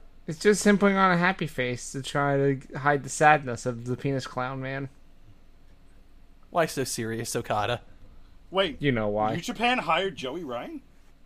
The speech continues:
Speaker 2: No, that's D D T.
Speaker 3: <laughs>
Speaker 1: Fuck off.
Speaker 2: You know what's happening.
Speaker 1: I, I know, but fuck off. To D D T.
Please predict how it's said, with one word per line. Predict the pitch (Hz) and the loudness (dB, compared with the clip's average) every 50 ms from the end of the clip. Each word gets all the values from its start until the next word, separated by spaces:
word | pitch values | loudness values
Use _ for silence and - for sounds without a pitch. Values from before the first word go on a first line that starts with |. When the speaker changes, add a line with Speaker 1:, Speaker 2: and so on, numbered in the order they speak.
| - - - - - - - - - - - | -20 -20 -20 -20 -20 -20 -20 -20 -20 -20 -8
Speaker 2:
No, | - 170 180 175 | 0 4 4 6
that's | 165 185 175 - | 6 4 2 2
D | - 254 285 | 0 -2 -2
D | 160 139 | -2 0
T. | - 139 113 95 - - - - - - - - - - - - - - - - - - - - | -2 -2 -2 -2 -6 -10 -18 -20 -20 -20 -20 -20 -20 -20 -20 -20 -20 -20 -20 -20 -20 -20 -18 -16
Speaker 3:
<laughs> | - 226 196 - - - 185 151 285 - 104 - - | -12 -12 -12 -10 -10 -10 -10 -10 -10 -14 -16 -20 -20
Speaker 1:
Fuck | - - - - 269 269 220 - - | -20 -18 -10 -6 -4 -4 -4 -4 -2
off. | 117 117 113 117 117 117 - - - - - - - - - - - - - - - - - - | 0 0 2 0 0 -2 -6 -12 -18 -20 -20 -20 -20 -20 -20 -20 -20 -20 -20 -20 -20 -20 -14 -10
Speaker 2:
You | 151 131 | -8 -6
know | 113 107 104 | -6 -6 -8
what's | 104 - - | -8 -10 -8
happening. | 107 95 90 - 104 92 90 110 104 - - - - - - - | -8 -10 -8 -10 -12 -12 -12 -12 -14 -14 -20 -20 -20 -20 -10 -4
Speaker 1:
I, | - 190 226 202 - - | -4 -4 -4 -4 -6 0
I | 233 269 262 | 2 4 6
know, | 262 285 302 262 | 10 10 10 10
but | 208 180 | 10 4
fuck | - - 247 247 - 262 | 8 8 8 8 10 10
off. | 285 269 220 160 131 - - - - - - - - - - - - - - - - - - | 12 12 12 12 12 8 4 -6 -18 -18 -16 -16 -16 -16 -18 -20 -20 -20 -20 -20 -20 -6 2
To | - 196 | 2 4
D | 175 214 233 | 4 4 2
D | 214 233 214 | 2 2 2
T. | - 254 269 240 165 127 113 101 | 6 8 10 10 8 6 2 -4